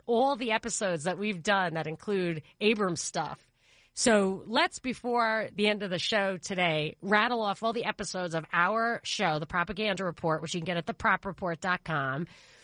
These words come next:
the episode numbers of all the things where we talk about Stacey Abrams, because we lay out a lot of her backstory. We lay out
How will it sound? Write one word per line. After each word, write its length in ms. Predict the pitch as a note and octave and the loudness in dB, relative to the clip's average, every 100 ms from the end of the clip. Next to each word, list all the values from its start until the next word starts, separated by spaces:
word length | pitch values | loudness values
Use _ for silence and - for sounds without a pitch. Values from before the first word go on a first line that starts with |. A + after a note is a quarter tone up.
| _ _ - | _ _ 2
the 100 | A#3 | 4
episode 340 | B3 - B3 | 2 0 2
numbers 320 | G#3+ G#3 F#3+ | 2 2 0
of 80 | F#3 | 2
all 140 | A#3+ | 0
the 80 | B3+ | 0
things 240 | B3+ B3 F#3+ | -2 -4 -2
where 100 | G3 | -4
we 100 | F#3 | -4
talk 280 | G#3+ F#3+ | -2 -2
about 360 | F3+ F3 F3 D#3+ - | 0 0 2 -2 -6
Stacey 360 | - G3 E3 F#3+ | -2 0 0 0
Abrams, 400 | D4 D#4 G3+ E3 | 0 2 -2 -2
because 340 | G3+ A3 F3+ | -4 -2 0
we 120 | G#3 | 0
lay 280 | G#3 A#3+ C#4+ | 0 0 0
out 400 | F3+ C4 D4+ F3 - | 2 0 2 0 0
a 60 | |
lot 240 | F#3 F#3 A3+ | 0 2 0
of 80 | F3+ | -4
her 100 | G#3+ | -6
backstory. 600 | F#3 F3 - G#3 G3 F3+ | -4 -4 -6 -6 -4 -4
We 120 | F3+ | -4
lay 280 | F#3+ A3+ B3 | -2 -2 0
out 360 | G3+ G3+ G3+ | 2 2 0